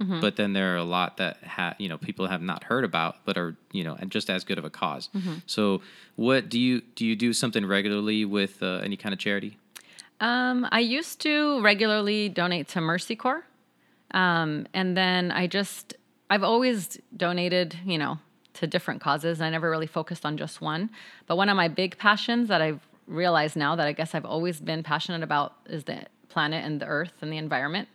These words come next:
Speaker 1: I mean, even at ten years old, I was just remembering, I'm like, "Oh my gosh, how funny." My cousin who bakes cakes baked me a cake that was, like, the world, everyone holding hands, and it said, you know, like, "Save the world,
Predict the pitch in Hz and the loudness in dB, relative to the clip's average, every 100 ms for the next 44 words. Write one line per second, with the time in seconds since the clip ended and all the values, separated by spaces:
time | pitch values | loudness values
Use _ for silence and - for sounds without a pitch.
0 | - 170 160 170 175 160 - - 180 160 | -10 -6 -4 -4 -2 -2 -2 -2 0 2
1 | 156 170 147 156 - 156 160 175 165 165 | 2 2 0 -2 -6 -6 -4 -6 -8 -10
2 | - 226 233 240 - 208 - 214 175 170 | -8 -8 -8 -10 -10 -12 -8 -6 -4 -2
3 | 185 180 190 175 165 165 - - 170 - | -2 0 -2 -2 -2 -4 -4 -2 -2 -2
4 | - 170 170 180 156 - 156 - 123 143 | -4 -2 0 -2 -2 0 -2 -2 -2 -2
5 | 143 147 - - - - - 170 165 214 | -2 -4 -6 -20 -20 -12 -4 -2 2 2
6 | 208 202 196 202 185 202 - - - 185 | 4 4 4 2 -2 -8 -16 -20 -8 -2
7 | 190 185 180 180 185 196 226 202 196 196 | 0 0 0 -2 -2 0 2 4 4 2
8 | 196 175 175 - 175 165 175 156 151 156 | 2 2 2 2 2 2 0 -2 -2 -2
9 | - - 269 294 285 294 294 269 | -6 -2 0 0 0 -2 -2 -2